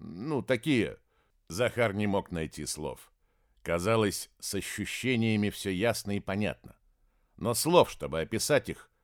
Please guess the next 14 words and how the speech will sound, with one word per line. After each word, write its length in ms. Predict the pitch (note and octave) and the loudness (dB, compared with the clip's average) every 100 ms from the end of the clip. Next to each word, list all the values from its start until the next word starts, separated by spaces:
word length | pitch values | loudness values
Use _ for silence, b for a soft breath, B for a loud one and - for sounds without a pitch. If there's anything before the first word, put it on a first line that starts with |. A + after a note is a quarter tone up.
| _ _ _ | _ _ _
чтобы 240 | - E2+ | -4 0
рассказать 500 | A2+ - A#2+ A2+ B2+ | 0 0 0 0 0
о 60 | A#2 | 0
них 200 | A#2+ D#2 | -2 -2
Грацу, 560 | D#2+ A#2+ - - G2+ - _ _ _ | -2 -2 -2 -4 -6 -6 _ _ _
не 160 | - E2 | -8 -6
находилось. 800 | D2+ - F#2 F#2+ D#2 - - - _ _ _ _ _ - | -6 -4 -6 -4 -6 -6 -18 -20 _ _ _ _ _ -4
Он 160 | G#2+ A2 | -4 0
по-прежнему 720 | B2 A2+ B2 C3+ A2 A#2+ A2+ | 0 2 4 4 2 2 2
не 140 | G#2+ | 4
мог 260 | G#2+ A#2+ - | 2 2 -2
произнести 800 | G#2+ A2 G2 G2+ G#2 - A2+ - | 0 0 0 0 -2 -2 -4 -2
этого 360 | G#2+ F#2 G2 F#2+ | -4 -2 -4 -4
вслух. 480 | - - G#1+ - | -6 -10 -14 -18